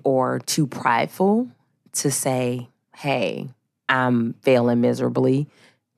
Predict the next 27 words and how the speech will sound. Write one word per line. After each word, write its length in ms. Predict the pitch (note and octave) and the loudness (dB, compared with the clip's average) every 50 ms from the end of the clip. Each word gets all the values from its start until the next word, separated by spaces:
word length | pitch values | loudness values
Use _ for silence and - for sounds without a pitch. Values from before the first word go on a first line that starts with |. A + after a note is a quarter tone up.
| _ _ | _ _
Can 200 | - C#3 B2+ B2+ | 0 2 4 4
you 100 | C3 B2+ | 4 4
help 220 | C3 A#2+ - - | 4 2 2 0
me?" 220 | - - - C#3+ C#3+ - _ _ _ _ _ _ _ _ _ _ _ _ - | -4 -8 -10 -10 -12 -14 _ _ _ _ _ _ _ _ _ _ _ _ -2
Because 260 | E3+ E3 E3+ D3+ C3 | 0 2 2 2 4
there 160 | C#3+ C#3+ C3+ | 4 4 4
are 120 | - C3+ C3 | 2 0 -2
people 520 | - - D#3 C#3 - D3+ D3 C#3+ C#3+ - - | 0 -2 -2 2 4 4 4 4 4 2 0
and 220 | B2+ A#2+ A#2+ A2+ | -4 -6 -4 -2
resources 640 | B2+ C#3 C#3+ C3 - C#3+ C3 B2 - - A2+ - - - - | -2 -2 -2 0 0 0 -2 -2 -2 -6 -8 -8 -10 -2 0
out 300 | C3 D#3+ C4 E4+ - - | 0 0 0 -2 -2 -2
there 420 | A#2+ F2+ - D#2 C#2+ D2+ D#3 D3+ - - - - - - - _ _ _ - | -2 -2 0 -2 -2 -4 -4 -6 -6 -14 -18 -20 -20 -20 -20 _ _ _ -2
that 300 | D3+ D#3+ E3 - - _ _ _ _ _ _ _ _ - | 0 0 0 0 -2 _ _ _ _ _ _ _ _ -2
are 200 | C#3 D3 C#3+ C3+ | 0 2 2 0
there 280 | B2 A#2+ C#3 C3+ C#3 | 2 4 4 4 4
for 140 | C3+ - D3 | 4 2 0
the 80 | C3 C#3 | 0 0
purpose 400 | - - B2+ A#2 - C#3+ C#3+ - | -2 -2 -4 -2 -2 -4 -6 -2
of 180 | - G#3 G#3+ - | -2 -2 -2 0
helping. 560 | - - G#4 G4+ - D#3 A#2 A#2+ B2+ B2 B2 - _ - - _ _ _ _ | 2 2 2 4 4 2 0 0 -2 -6 -8 -10 _ -20 -20 _ _ _ _
And 120 | - C#3+ D3 | 0 0 2
a 40 | C#3 | 2
lot 180 | C3+ C3 C3+ | 2 2 0
of 80 | D3 C#3+ | -2 -2
times 320 | - D#3+ D3+ C#3+ C#3 C3+ | -2 -2 -2 -2 -4 -2
we 120 | C3+ C3+ B2 | -2 -2 -2
face 520 | B2 - - C3+ C3 C3 - - - | -2 0 2 2 2 2 -2 -6 -10